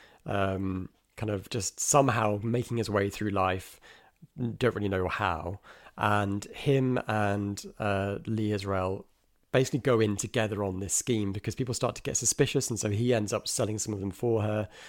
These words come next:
And together they're just brilliant. Like, it's such a, it's such an emotional story. You wouldn't necessarily think it would be. Con-, you know, it's, it's some, some parts of it are almost like a heist film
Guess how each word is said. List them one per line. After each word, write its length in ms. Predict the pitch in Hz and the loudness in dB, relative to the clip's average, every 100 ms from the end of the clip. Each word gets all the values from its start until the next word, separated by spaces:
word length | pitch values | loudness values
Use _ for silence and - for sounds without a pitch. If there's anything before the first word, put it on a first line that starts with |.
| - - | -16 0
And 240 | 110 113 | 2 2
together 400 | 110 117 165 123 | 2 4 6 6
they're 120 | 98 113 | 2 0
just 220 | 127 - | 0 -2
brilliant. 480 | 123 156 139 98 85 | 4 4 4 0 -2
Like, 240 | 101 110 | -4 -2
it's 160 | 127 - | -2 -2
such 300 | - 165 151 | -2 -2 0
a, 260 | 135 127 - - | 0 -2 -6 -12
it's 140 | 170 | -8
such 180 | - 214 | -6 -2
an 60 | 202 | 0
emotional 680 | 139 127 151 - - 139 | 2 4 2 2 0 2
story. 440 | 123 - 143 170 110 | 0 0 2 2 0
You 160 | 107 | -2
wouldn't 560 | 127 156 165 - 156 175 | -4 -4 -4 -6 -10 -8
necessarily 560 | 147 139 143 147 131 120 | -6 -6 -4 -2 -2 -2
think 240 | 139 123 | -4 -4
it 100 | 120 | -2
would 220 | 117 135 | -2 -4
be. 280 | - 92 95 - - - - - | -4 -6 -8 -12 -20 -20 -20 -8
Con-, 220 | 117 143 - | -6 -6 -4
you 120 | 131 | -2
know, 80 | 107 | 0
it's, 300 | 98 78 147 | -2 -6 -12
it's 260 | - - - - | -10 -10 -10 -12
some, 340 | - 143 135 - | -4 -2 -2 -4
some 360 | - 151 143 127 | 0 0 0 -4
parts 340 | - 135 135 - | 0 2 2 0
of 100 | 113 | -2
it 120 | 113 | 0
are 60 | 123 | 0
almost 260 | 123 117 | 0 0
like 140 | 110 107 | -2 -4
a 40 | |
heist 360 | - 120 110 - | -4 -4 -4 -10
film 380 | - - - | -10 -8 -10